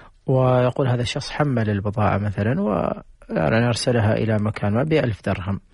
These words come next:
لكن هذه الألف مؤجلة إلى بعد شهر. فيقول إذا مثلًا يقول أعطيته مثلًا،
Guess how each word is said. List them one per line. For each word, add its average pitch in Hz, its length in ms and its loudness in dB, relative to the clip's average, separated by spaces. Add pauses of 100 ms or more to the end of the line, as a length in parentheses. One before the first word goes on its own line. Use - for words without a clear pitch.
(560)
لكن 156 220 2
هذه 147 180 4
الألف 147 240 -2
مؤجلة 120 560 -4 (280)
إلى 156 100 2
بعد 101 220 0
شهر. 98 320 -4
فيقول 143 460 -2
إذا 127 160 0
مثلًا 127 280 -4
يقول 117 240 -4
أعطيته 107 440 -4
مثلًا، 107 480 -4